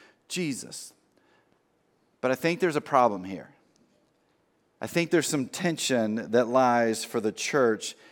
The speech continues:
in today's world. Now, when I talk about church this morning, a lot of that, I mean the global church, right? I'm not just saying the Journey Church. I'm saying the churches all over the place, may-, uh, maybe <laughs> primarily in America, to be honest.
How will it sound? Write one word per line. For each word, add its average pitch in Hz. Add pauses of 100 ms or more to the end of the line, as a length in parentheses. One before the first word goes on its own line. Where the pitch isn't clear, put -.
(220)
in 120
today's 104
world. 107
Now, 123
when 156
I 208
talk 214
about 156
church -
this 123
morning, 113 (260)
a 135
lot 180
of 160
that, 135
I 135
mean 127
the 113
global 110
church, 78
right? 120
I'm 123
not 135
just 123
saying 123
the 104
Journey 120
Church. 120
I'm 113
saying 110 (280)
the 120
churches 127
all 117
over 110
the 101
place, 98
may-, 160
uh, 156
maybe 180
<laughs> -
primarily 127
in 110
America, 110
to 92
be 98
honest. 95